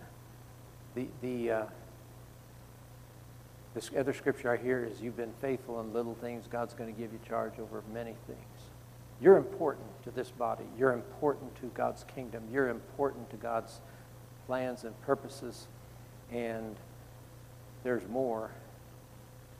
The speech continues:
that's gonna be given you. So just get ready. And Lord, we thank you for your hand on each of these children. Lord,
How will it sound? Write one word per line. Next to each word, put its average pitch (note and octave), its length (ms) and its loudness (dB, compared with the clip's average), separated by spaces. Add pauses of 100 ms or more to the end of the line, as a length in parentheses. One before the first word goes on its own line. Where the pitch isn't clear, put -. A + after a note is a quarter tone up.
(340)
that's - 160 -8
gonna A2+ 160 0
be G#2+ 100 -4
given A2+ 280 -2
you. - 160 -10 (720)
So A2 220 -6
just A#2+ 180 -10
get B2+ 160 -6
ready. A2+ 220 -4 (140)
And A#2 80 -6
Lord, C3 200 8
we A#2+ 80 -2
thank A#2+ 260 -2
you B2 60 -4
for A#2 120 -4
your A2+ 160 -2
hand B2 400 -6
on A2+ 120 -6
each A#2+ 220 -8
of A#2 60 -8
these A#2 180 -8 (100)
children. B2 280 -6 (1400)
Lord, A#2 400 4